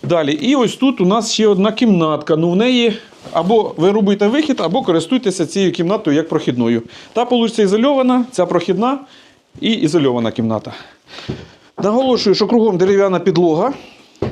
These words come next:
Підлога в такому гарному стані. Стеля не низенька.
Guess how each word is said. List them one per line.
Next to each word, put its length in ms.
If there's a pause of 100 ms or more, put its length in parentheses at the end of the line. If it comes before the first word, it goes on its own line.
(320)
Підлога 380
в 80
такому 480
гарному 460
стані. 440 (440)
Стеля 500 (1400)
не 200
низенька. 640